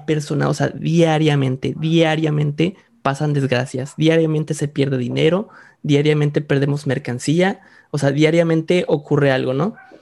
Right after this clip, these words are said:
Entonces, yo sí invitaría a las personas a que investiguen antes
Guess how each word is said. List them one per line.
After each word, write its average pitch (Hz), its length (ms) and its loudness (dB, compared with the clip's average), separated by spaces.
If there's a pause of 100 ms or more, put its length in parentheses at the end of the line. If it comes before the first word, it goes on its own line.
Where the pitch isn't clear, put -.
(160)
Entonces, 147 520 2 (200)
yo 160 220 2
sí 202 120 -4
invitaría 185 420 0
a - 20 2
las 165 120 0
personas 151 560 -2
a 135 240 -2
que 123 340 0
investiguen 143 720 0
antes 156 580 0